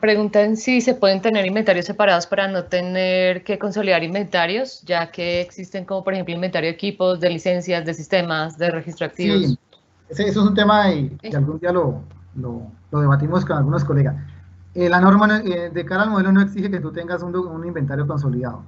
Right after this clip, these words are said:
Speaker 2: no. Tú puedes tener varios inventarios, perfectamente, no está mal, siempre y cuando cumpla con qué, que tenga la identificación del activo, la descripción, el responsable y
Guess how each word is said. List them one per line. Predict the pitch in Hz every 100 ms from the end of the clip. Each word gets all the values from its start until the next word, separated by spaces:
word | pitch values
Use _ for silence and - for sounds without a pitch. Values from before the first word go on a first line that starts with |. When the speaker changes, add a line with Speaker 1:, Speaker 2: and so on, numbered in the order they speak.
| -
Speaker 2:
no. | 123 - - - - - -
Tú | 160
puedes | 156 196 190
tener | 160 156
varios | 170 180
inventarios, | 160 143 143 139 - - - _ _ _
perfectamente, | 135 127 151 180 196 220 240
no | 202 180
está | 190 - 196
mal, | 202 247
siempre | 208 185 175
y |
cuando | 185 196 208
cumpla | 208 202 226
con | 214 160
qué, | 143 151 - - - _ _
que | 156
tenga | 147 175 147
la | 143
identificación | 143 143 143 143 143 170
del | 196 196
activo, | 143 - 214 240 233
la | 160
descripción, | 143 143 120 185 220 214
el | 143
responsable | 147 147 139 175 220 262 - _ _ _ _
y | 226 262 269